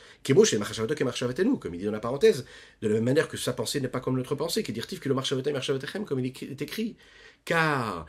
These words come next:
mes pa-, mes pensées ne sont pas vos pensées. Urtiv, il est dit comme, il est dit aussi dans la suite, Ken gavu derachai midarkechem, mes chemins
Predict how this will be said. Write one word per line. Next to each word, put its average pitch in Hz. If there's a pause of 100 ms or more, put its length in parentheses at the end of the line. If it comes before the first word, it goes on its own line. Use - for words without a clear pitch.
(200)
mes 135
pa-, 135
mes 143
pensées 135
ne 98
sont 107
pas 113
vos 123
pensées. 147 (1500)
Urtiv, 175
il 123
est 120
dit 120
comme, 113 (140)
il 120
est 123
dit 131
aussi 165 (200)
dans 92
la 101
suite, - (300)
Ken 214
gavu 156
derachai 156
midarkechem, 170 (500)
mes 151
chemins 175